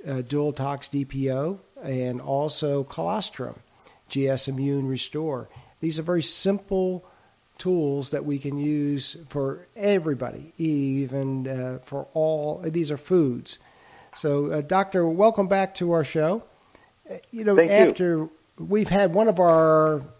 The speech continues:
Speaker 1: you know, one of the beauties about our show is we can have guests text us, and we've had one of our, one of our listeners text us and said, "You know,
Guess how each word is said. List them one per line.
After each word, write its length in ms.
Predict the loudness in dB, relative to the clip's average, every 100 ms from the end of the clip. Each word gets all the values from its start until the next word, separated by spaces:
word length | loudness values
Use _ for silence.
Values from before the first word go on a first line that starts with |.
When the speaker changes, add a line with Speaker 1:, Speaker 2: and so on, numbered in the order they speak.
| _
Speaker 1:
you 80 | -4
know, 260 | -2 -4 -8 -16 _ _ _
one 160 | -2 0
of 80 | 0
the 60 |
beauties 340 | 2 2 2 0
about 240 | 0 0
our 140 | 0
show 300 | -2 0 2
is 140 | 0 -2
we 60 |
can 160 | -8 -6
have 500 | -6 -6 -4 -6 -10 -20 -20 -20 -20 _ _
guests 380 | -4 -2 -2 -8
text 420 | -12 -12 -10 -12 -12
us, 300 | -10 -10 -12 -6
and 200 | -4 0
we've 200 | 0 0
had 260 | 0 0
one 160 | 0 -2
of 160 | -2 0
our, 460 | 0 0 -2 -4 -10 _ _ _ _ -20 -20 _ -16
one 200 | -4 -2
of 100 | 0
our 100 | 0
listeners 460 | 0 -2 -2 -4 -4
text 400 | -4 -4 -4 -6
us 160 | -6 -6
and 80 |
said, 240 | -6 -6 -2
"You 80 | -2
know, 240 | -2 -2